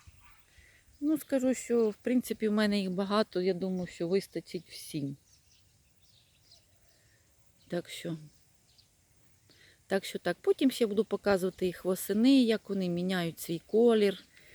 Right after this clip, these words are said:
Е, ко-, ну, коли який міскантус жовтий стає, як я казала, е, граціела ще стоїть зелена зовсім, китайський буде вже жовтий. Ну так,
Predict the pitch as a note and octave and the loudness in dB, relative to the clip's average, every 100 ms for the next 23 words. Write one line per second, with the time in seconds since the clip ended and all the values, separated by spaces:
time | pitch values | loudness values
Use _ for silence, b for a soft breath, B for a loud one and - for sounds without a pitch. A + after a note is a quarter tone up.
0 | b b - - E3+ E3 E3 D#3+ D#3+ - | b b -20 -10 -8 -6 -6 -6 -8 -12
1 | _ - F3+ F3+ G3 G3+ D#3 - - F#3 | _ -8 -6 -4 -2 0 -2 -4 0 4
2 | A3 G3+ - F#3+ F3+ F3 - F3 D#3 D#3 | 4 2 0 -2 -2 -4 -2 -4 -4 -2
3 | E3+ A#3+ A3 G3 - - F#3+ E3+ F3 F3 | 2 4 2 -6 -6 -2 -2 -2 -4 -6
4 | E3 F3 E3 E3 E3 - D#3+ D#3+ D#3+ D#3+ | -6 -4 -2 -2 -2 -4 -6 -4 -6 -10
5 | B B - E3+ D#3+ F#3+ G#3 G3+ F3 - | B B -6 -4 -2 2 4 4 0 -4
6 | - - E3 D3 D3+ E3 G#3+ G#3 F#3+ F3 | -8 -6 -6 -4 -2 2 2 2 -2 0
7 | F3+ - - D#3+ - E3+ G#3 A3 - F3 | -2 -2 -8 -8 -8 -2 2 2 -2 -6
8 | D#3 D3 D3 D3 D3 G3+ A3 - F3+ F3+ | -4 -4 -4 -4 0 4 2 2 -6 -6
9 | - B B B B B B B B B | -10 B B B B B B B B B
10 | B B B B - _ _ _ _ - | B B B B -20 _ _ _ _ 0
11 | D#4 D#4+ - F3+ - | 6 6 6 0 -2